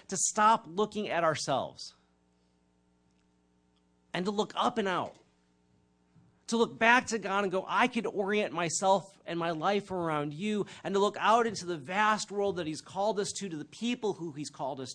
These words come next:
to, and say, "If I could focus on you all and the world that God has made and God Himself, I'd be free from recapitulating and reliving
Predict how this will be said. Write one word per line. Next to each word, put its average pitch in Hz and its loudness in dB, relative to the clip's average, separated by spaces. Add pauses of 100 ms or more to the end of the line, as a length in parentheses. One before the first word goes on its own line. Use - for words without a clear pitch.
to, 120 -16
and 143 -12
say, 156 -10 (500)
"If 160 -10
I 170 2
could 185 -8
focus 226 -2
on 151 -4
you 226 0
all 151 2
and 143 -6
the 151 -6
world 190 0
that 151 -6
God 180 -2
has 147 -6
made 165 -6
and 147 -8
God 160 -4
Himself, 151 -4 (840)
I'd 170 -6
be 180 -8
free 226 -6
from 170 -6 (960)
recapitulating 175 0
and 139 -8
reliving 156 -4